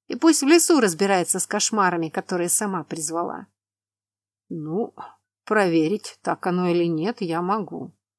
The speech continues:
Как и помочь тебе потереть спинку или помыть голову". Фигура Владислава с расплывчатыми из-за густого пара очертаниями немного приблизилась. "Кстати, в этой бане веники есть?"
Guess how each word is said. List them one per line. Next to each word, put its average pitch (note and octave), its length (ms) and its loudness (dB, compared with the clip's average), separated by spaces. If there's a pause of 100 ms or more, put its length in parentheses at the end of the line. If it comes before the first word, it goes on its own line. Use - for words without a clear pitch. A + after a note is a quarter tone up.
(400)
Как - 220 -6
и C4+ 60 0
помочь C#4+ 440 6
тебе G3+ 220 2
потереть G#3 500 2
спинку F3 640 -2 (300)
или A3+ 220 -2
помыть F3 420 -2
голову". G3 680 0 (1000)
Фигура C4 340 0
Владислава A3+ 680 2
с G3+ 100 -4
расплывчатыми G#3+ 880 -2
из-за G3 280 -2
густого G#3 400 -4
пара G#3+ 300 -2
очертаниями B3 720 -4
немного G#3 440 -4
приблизилась. F3+ 760 -4 (380)
"Кстати, - 500 -2
в E3+ 80 -2
этой A3+ 260 6
бане F3+ 380 2
веники G3+ 400 2
есть?" C4 520 0